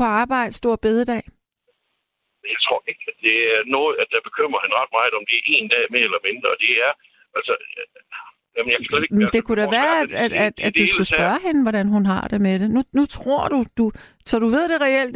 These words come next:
Speaker 1: ikke, så hvis hun er så fysisk
Speaker 2: Nej.
Speaker 1: nedslidt, nedslidt.
Speaker 2: Jamen, altså, vi, vi, det, det er ikke noget, vi har diskuteret, fordi at,
Speaker 1: Nej.
Speaker 2: jeg, jeg synes virkelig, jeg synes virkelig, det er så, det er så abstrakt i min verden, at man kan bruge så meget tid på at
Speaker 1: Hvad nu,
Speaker 2: snakke
Speaker 1: hvis
Speaker 2: om
Speaker 1: hun
Speaker 2: det.
Speaker 1: kom og sagde,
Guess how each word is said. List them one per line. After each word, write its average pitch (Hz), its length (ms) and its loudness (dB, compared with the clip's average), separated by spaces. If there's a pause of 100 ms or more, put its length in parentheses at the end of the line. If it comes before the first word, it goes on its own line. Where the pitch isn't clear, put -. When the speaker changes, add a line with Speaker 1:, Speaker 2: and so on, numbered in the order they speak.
Speaker 1:
ikke, 226 160 -2
så - 100 -6
hvis 226 180 0
hun 247 120 2
er 294 120 2
så 320 60 -6 (100)
fysisk 285 340 -2
Speaker 2:
Nej. 165 80 6
Speaker 1:
nedslidt, 233 360 -2 (420)
nedslidt. 226 340 -2 (1120)
Speaker 2:
Jamen, 123 200 2
altså, - 140 -4 (480)
vi, 113 80 -2 (460)
vi, 110 60 2 (120)
det, 117 60 2 (100)
det 117 100 2
er 135 80 0
ikke 143 140 -4
noget, 143 140 2
vi 117 80 -8
har 107 100 -2
diskuteret, 110 460 -2 (100)
fordi 104 200 0
at, - 60 -6 (240)
Speaker 1:
Nej. - 140 -10
Speaker 2:
jeg, 127 80 0 (100)
jeg - 100 8
synes 196 160 2 (140)
virkelig, 160 240 -2 (100)
jeg 113 100 -2
synes 185 220 -2
virkelig, 165 220 0 (160)
det 156 120 -2
er - 100 6
så, 185 60 -2 (300)
det 170 120 -2
er - 100 2
så 190 40 4 (100)
abstrakt - 400 0
i - 100 -20
min 170 200 -6
verden, - 300 0
at - 120 -6
man 123 120 0
kan 143 120 -4
bruge 165 260 -6
så 160 120 2
meget 147 160 2 (100)
tid 170 120 -4 (100)
på - 100 -8
at 175 100 4
Speaker 1:
Hvad 226 120 4
nu, 294 60 4
Speaker 2:
snakke 349 160 2
Speaker 1:
hvis 330 140 2
Speaker 2:
om - 80 0
Speaker 1:
hun 311 60 4
Speaker 2:
det. 262 140 -4
Speaker 1:
kom 269 140 2 (100)
og 277 120 -4
sagde, 214 180 2